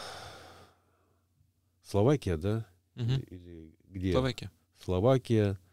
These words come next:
Speaker 1: теперь Голландия. Я думаю, пройдёт немножко
Speaker 2: Венгрия.
Speaker 1: времени, и им просто свернут шею, вот и всё. Э, я хочу вам напомнить, э, что в какое-то время, когда,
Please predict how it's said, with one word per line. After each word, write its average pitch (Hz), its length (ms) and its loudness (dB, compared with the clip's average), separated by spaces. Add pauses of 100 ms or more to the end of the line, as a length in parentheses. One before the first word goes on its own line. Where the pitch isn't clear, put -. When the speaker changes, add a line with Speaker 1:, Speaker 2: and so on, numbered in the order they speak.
(500)
Speaker 1:
теперь 95 240 0
Голландия. 98 800 4 (600)
Я 131 140 4
думаю, 175 260 6
пройдёт 147 460 4
немножко 143 320 4
Speaker 2:
Венгрия. 139 340 8
Speaker 1:
времени, 107 280 4
и 98 260 2
им 131 320 2
просто 131 320 2
свернут 107 480 6
шею, 80 420 2
вот 101 200 -2
и 87 60 0
всё. 80 360 -4 (480)
Э, 95 380 4
я 110 180 4
хочу 147 280 2
вам 139 160 8
напомнить, 139 600 6
э, 87 880 2
что 101 720 4
в - 360 -18
какое-то 113 480 4
время, 120 460 4
когда, 92 680 0